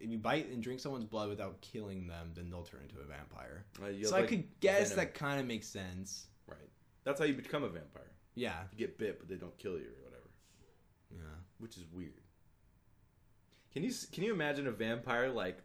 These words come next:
Speaker 2: ten minutes after they just sucked the blood out of everybody? Like, how, like, pumped up they'd be?
Speaker 1: They're,
Speaker 2: They'd
Speaker 1: like,
Speaker 2: be,
Speaker 1: on
Speaker 2: like, super
Speaker 1: steroids. They're just
Speaker 2: Yeah.
Speaker 1: like,
Speaker 2: <laughs> They'd just be, like,
Speaker 1: <laughs>
Speaker 2: exploding.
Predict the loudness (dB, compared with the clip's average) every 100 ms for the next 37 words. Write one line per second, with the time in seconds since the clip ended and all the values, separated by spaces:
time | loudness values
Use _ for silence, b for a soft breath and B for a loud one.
0 | -6 -4 -2 0 0 0 -4 -2 -2 -2
1 | -2 -2 -2 -4 -8 -10 -6 -4 -2 -2
2 | -2 -4 -4 -4 0 0 0 -2 -2 -2
3 | -2 -6 -14 -20 -20 -20 -20 -20 -20 -8
4 | -2 -2 -4 -12 -20 -10 -2 -2 0 0
5 | 2 2 2 2 6 10 12 12 12 10
6 | 8 8 10 10 8 8 6 6 10 10
7 | 10 8 10 12 12 10 4 12 12 12
8 | 10 12 12 12 12 12 10 10 6 8
9 | 6 6 8 6 6 2